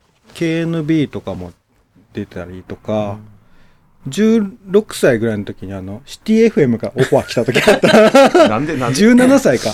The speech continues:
Speaker 2: それバンドしとる時？
Speaker 1: バンドしとる時。
Speaker 2: うん。
Speaker 3: あ、そうなんだ。
Speaker 1: うん。
Speaker 3: へえ。
Speaker 1: に、あの、ティーンズで、
Speaker 3: うん。
Speaker 1: 北陸でこう、
Speaker 3: うん。
Speaker 1: 賞取った時に、
Speaker 3: うん。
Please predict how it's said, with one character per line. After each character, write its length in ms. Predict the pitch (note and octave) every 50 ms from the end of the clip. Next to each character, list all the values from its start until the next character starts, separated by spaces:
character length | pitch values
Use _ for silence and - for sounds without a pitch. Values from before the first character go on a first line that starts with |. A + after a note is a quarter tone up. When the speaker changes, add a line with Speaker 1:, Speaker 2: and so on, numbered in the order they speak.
| - _
Speaker 2:
そ 80 | -
れ 60 | D3 C3
バ 180 | A#2 B2 C#3+
ン 60 | D3
ド 60 | D3 D3+
し 60 | -
と 80 | E3
る 60 | B2+ G#2
時？ 180 | G2+ - -
Speaker 1:
バ 100 | D#3 F3
ン 60 | F3+
ド 80 | F3+ F#3
し 60 | -
と 100 | - F3+
る 60 | D3
時。 100 | A#2+ A#2
Speaker 2:
う 140 | A#2 A2+ A2
ん。 120 | A2 C#3 C#3
Speaker 3:
あ、 60 | C#3+
そ 140 | G3 F#3 E3
う 40 | A#2
な 60 | F2+
ん 80 | E2+ -
だ。 80 | F3
Speaker 1:
う 40 | E3+
ん。 40 | D3+
Speaker 3:
へ 60 | A2 E2+ - _ _
え。 560 | A#2+ A#2+ A#2 A2+ A2+ A2+ A2+ A2 A2 A2 - - _ - - _ _ _ _ _ _ _ _ -
Speaker 1:
に、 400 | D#3 D3 C#3+ C#3 C3 B2+ C3 - _ _ _ _ _ _ _ _ _ _ _ _ _ _ _ _ _ _ _ _ _ _ _ -
あ 160 | D3 C3+ B2
の、 140 | B2 A#2+ A#2
テ 140 | - -
ィ 100 | F#3 F3
ー 60 | D3+ C3+
ン 60 | A2+
ズ 300 | - - G2+ F#2 F#2 _ _ _ _ _ _ _ -
で、 240 | A#2 G#2 F#2+ F#2+ - _ _ _ _ -
Speaker 3:
う 60 | F#2+
ん。 80 | F#2 E2+
Speaker 1:
北 260 | - B2 A2+ - C3+
陸 320 | B2+ B2+ - - C3 B2
で 200 | A#2 B2+ A#2+ -
こ 100 | - -
う、 120 | F2+ E2+ -
Speaker 3:
う 40 | G#2+
ん。 20 |
Speaker 1:
賞 220 | - - B2+ B2+
取 160 | - - - -
っ 40 |
た 140 | _ - F#2+
時 280 | - - G2 - A2+ A#2
に、 200 | D#3+ G#3 F#3 A2
Speaker 3:
う 40 | F#2+
ん。 180 | F2+ E2 _